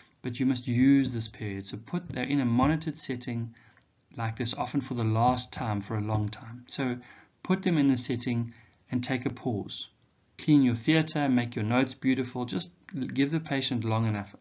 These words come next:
and have an appropriate pause. And then look at the patient when you sign the patient out. Check they're not complicating. Look at the numbers, heart rate, systolic blood pressure, respiratory rate.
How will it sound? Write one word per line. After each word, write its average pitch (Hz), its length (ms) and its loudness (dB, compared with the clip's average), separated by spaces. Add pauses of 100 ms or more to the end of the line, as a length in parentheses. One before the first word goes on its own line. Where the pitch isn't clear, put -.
and 113 120 -6
have 110 160 -4
an 110 180 -6
appropriate 110 720 -8
pause. - 440 -6 (720)
And 135 120 8
then 160 200 10
look 151 240 4
at 202 80 -2
the 160 80 -2
patient 143 400 0
when 123 160 2
you 120 80 0
sign 123 280 0
the 117 80 0
patient 120 360 -2
out. 110 220 -8
Check 151 220 -2
they're 131 120 -2
not 113 180 -4
complicating. 139 800 -2 (400)
Look 147 220 2
at 175 80 -2
the 139 80 2
numbers, 123 440 4
heart 135 400 0
rate, 123 280 -6 (140)
systolic 123 500 -2
blood 113 200 -2
pressure, 113 440 -6
respiratory 139 600 0
rate. 131 360 -4